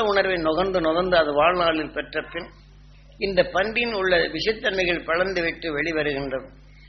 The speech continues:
அப்ப அந்த உயிரான்மா மனிதனாக பிறக்க செய்து விஷத்தன்மைகளை பிளந்து விட்டு நல்ல உணர்வுகள் உருவாக்கும் மனித நிலை பிறக்க செய்யுது. ஆகவே அந்த தீமைகளை நீக்கும் உணர்வுகள் அந்த அணுக்கள் அந்த உடல்ல பெருக்கிய பின் தான்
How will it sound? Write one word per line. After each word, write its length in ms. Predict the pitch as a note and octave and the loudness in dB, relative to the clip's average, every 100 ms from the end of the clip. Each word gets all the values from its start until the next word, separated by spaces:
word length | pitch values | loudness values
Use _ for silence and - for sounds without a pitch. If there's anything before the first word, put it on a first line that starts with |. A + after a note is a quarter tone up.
| - | -2
அப்ப 220 | E3 - | -2 2
அந்த 160 | G#3 E3+ | 0 0
உயிரான்மா 580 | D#3+ G3 G3 E3 D#3 D#3+ D#3 - - - - | -2 2 4 4 2 0 0 -6 -20 -20 -6
மனிதனாக 560 | C#3+ E3 A3+ A#3 G#3+ F#3 | 2 2 4 4 4 4
பிறக்க 340 | - F3+ F#3 G3 | 2 2 2 -2
செய்து 260 | - F3 G3+ | -2 -4 -2
விஷத்தன்மைகளை 800 | E3+ - G#3 G#3+ F#3+ F3+ E3+ D#3+ | -4 -2 -4 -2 0 0 0 0
பிளந்து 380 | D3 D#3 F3 F3+ | -2 -2 0 0
விட்டு 260 | D#3+ D#3 F#3 | -2 -4 -6
நல்ல 240 | E3+ D#3 F#3+ | 0 0 0
உணர்வுகள் 400 | G3 F3+ E3+ E3 | 0 0 0 -2
உருவாக்கும் 440 | D3+ E3 D3+ F3 F3+ | 2 4 4 6 8
மனித 280 | D3 F3 F#3+ | 10 8 4
நிலை 240 | E3+ D#3+ | 4 2
பிறக்க 340 | D#3+ D3 D3 D#3 | 2 0 2 -2
செய்யுது. 380 | - C#3+ C3+ - - - - - - - - | -2 -2 -2 -6 -14 -20 -20 -20 -20 -20 -8
ஆகவே 460 | F3 F3+ F3 F3+ G#3 F3 E3 - - - - - - | 4 4 6 2 2 2 -2 -8 -18 -20 -20 -20 2
அந்த 320 | F#3+ F#3+ E3+ E3 | 2 6 4 2
தீமைகளை 520 | G#3 A#3+ A#3+ A3 G#3 | -2 2 4 4 4
நீக்கும் 460 | F3+ F3+ F3 G3+ F3+ | 2 0 0 0 2
உணர்வுகள் 360 | F#3 G3 F#3+ | 4 4 4
அந்த 120 | E3+ D#3 | 4 4
அணுக்கள் 420 | F#3 G3+ G#3+ F#3 | 2 0 2 2
அந்த 140 | E3 | 2
உடல்ல 300 | D3+ E3+ F#3+ E3+ | 2 2 2 2
பெருக்கிய 400 | D#3 E3 E3+ F3+ | 0 -4 -2 -4
பின் 260 | - D#3 D3 | -2 -4 0
தான் 180 | E3 | 0